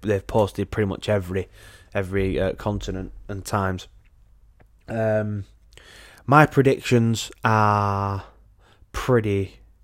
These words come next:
bog standard. I think, I think everybody is, uh, is in the same boat as me. I don't, I've never, I've not heard anybody else say any different. But, <coughs> um, I've got Matt Fraser,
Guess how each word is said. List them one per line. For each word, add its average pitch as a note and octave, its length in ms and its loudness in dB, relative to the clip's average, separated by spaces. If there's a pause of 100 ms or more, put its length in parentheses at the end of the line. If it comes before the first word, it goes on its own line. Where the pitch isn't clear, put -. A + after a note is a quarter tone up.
(180)
bog G#2+ 280 0
standard. G#2 420 0
I G2+ 80 2
think, G2+ 340 -4
I F2+ 40 -6
think A2+ 260 -6
everybody A2 360 -2 (340)
is, G#2+ 180 -4
uh, G#2 320 0
is G#2+ 140 -6
in G2+ 100 -6
the F#2+ 80 -4
same A2 380 0
boat G#2 240 4
as G2 100 -6
me. G#2 120 -4
I G2+ 60 0
don't, A2+ 280 0
I've A2 100 -2
never, A2+ 260 0
I've G#2 140 -2
not A2+ 160 2
heard G#2+ 120 6
anybody A2 280 4
else G#2+ 220 2
say A2 180 2
any G#2 140 2
different. A#2 560 0 (560)
But, A#2 220 0 (800)
<coughs> - 640 6
um, B2 480 0
I've B2 240 2
got A#2 220 4
Matt C3+ 300 6
Fraser, A#2+ 600 8